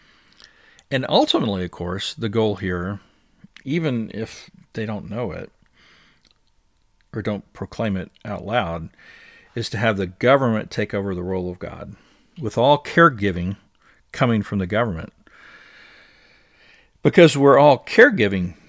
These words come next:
comes from, all authority resides as well. So what is right or wrong? Well,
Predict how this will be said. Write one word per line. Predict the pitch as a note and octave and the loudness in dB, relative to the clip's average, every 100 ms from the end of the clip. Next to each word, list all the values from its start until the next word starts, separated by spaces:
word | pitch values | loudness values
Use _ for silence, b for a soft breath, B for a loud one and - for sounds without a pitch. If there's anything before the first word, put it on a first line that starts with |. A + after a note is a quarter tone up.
| - | -8
comes | G#2 F2+ | -4 -4
from, | - F#2 F2 G2+ - b b | -8 -8 -8 -8 -10 b b
all | B2 B2+ | -6 -4
authority | A2 - C#3+ A#2+ | -4 -2 -2 0
resides | F#2+ - F#2+ G2 | -2 0 0 -2
as | F#2+ - | -4 -4
well. | G#2 G#2+ E2+ b b b b b b b _ _ | -2 -2 -6 b b b b b b b _ _
So | - G2+ | -12 -10
what | F#2+ A#2 | -2 -2
is | A#2+ | 0
right | B2+ B2 | 0 0
or | B2 | 0
wrong? | B2 D3 F3+ b b b | -2 -2 -4 b b b
Well, | - C#3 C#3 | -16 -14 -14